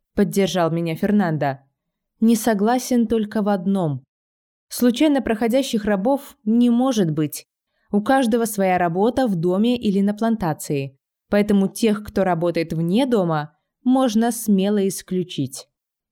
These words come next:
Кто же так хорошо знает плантацию, что мог устроить засаду?" "Это гораздо проще, чем кажется", отвечает Фернандо. "Дорога из усадьбы всего одна, поэтому и место для засады выбирать не приходится.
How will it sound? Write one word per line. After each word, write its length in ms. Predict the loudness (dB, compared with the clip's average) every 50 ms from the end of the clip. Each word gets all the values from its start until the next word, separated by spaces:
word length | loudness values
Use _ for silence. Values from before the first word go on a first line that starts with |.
| _ _
Кто 240 | -16 -6 -2 0 2
же 140 | 2 2 2
так 160 | 0 0 -2
хорошо 520 | -2 -2 -2 0 0 0 0 0 0 0
знает 400 | 2 2 0 0 0 -2 -4 -4
плантацию, 800 | -4 -4 -2 -2 0 0 0 0 0 0 0 0 0 0 0 -4 _ _ _ _
что 320 | _ -14 -10 -4 -2 0 2
мог 280 | 2 2 2 0 0
устроить 560 | -2 -4 -4 -4 -4 0 0 2 2 2 0 0
засаду?" 840 | 0 -2 -2 -2 -4 -4 -2 0 0 0 0 -2 -4 -4 -6 _ _ _ _ _ _ _ _ _ _ _ _ _ _ _ _ _ _ _ _ _ _ _ _
"Это 220 | -2 0 2 2 2
гораздо 480 | 2 2 2 2 2 0 0 0 -2
проще, 400 | 0 0 0 2 2 2 0 -2
чем 220 | -2 0 0 -2 0
кажется", 640 | 0 0 0 -2 -2 -6 -6 -6 -6 -6 -6 -8 _ _ _ _
отвечает 500 | -4 -2 -2 -2 -2 -2 0 -2 -2 -2
Фернандо. 600 | -2 0 0 2 2 2 0 0 -2 -2 -4 -6 -8 _ _ _ _ _ _ _ _ _
"Дорога 420 | -2 0 2 4 4 4 4 4 2
из 120 | 2 2
усадьбы 480 | 0 0 2 0 0 2 2 2 2 0
всего 360 | 0 -2 -2 -2 0 2 2
одна, 540 | 2 0 0 -2 -2 -2 -2 -4 -6 -10 _ _ _ _ _
поэтому 440 | 0 2 2 2 2 2 2 2 2
и 40 | 2
место 380 | 0 0 0 -2 -2 -2 -2
для 180 | -2 0 0 0
засады 500 | 0 -2 -2 -2 0 0 0 2 2 2
выбирать 480 | 2 2 2 2 0 0 -2 -2 -2 -2
не 120 | 0 0
приходится. 800 | 0 0 -2 0 0 0 0 0 -2 -4 -4 -6 -6 -6 -6